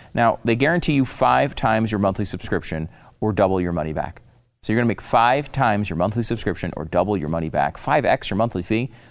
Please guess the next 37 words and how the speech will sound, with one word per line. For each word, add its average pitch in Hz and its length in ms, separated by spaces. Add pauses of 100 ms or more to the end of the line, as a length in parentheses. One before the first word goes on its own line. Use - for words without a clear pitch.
(140)
uh, 90 140
just 117 160
for 104 80
mirroring 123 420
their 98 140
trades. 120 640
Uh, 85 400
they, 117 140
they're 117 140
very 156 200
confident, 113 500
I 87 80
will 92 140
tell 95 160
you 87 80
that. 78 240 (260)
The - 80
market 120 260
looks 117 180
to 110 60
be 110 160
on 98 120
the 95 80
verge 113 280
of 92 100
a 92 60
massive 101 440
upswing. 110 560 (320)
Get 123 260
off 135 220
the 117 100
sidelines 117 500
and 98 200
mirror 123 260
Carnivore 110 460
trades 98 560 (260)
now. 80 480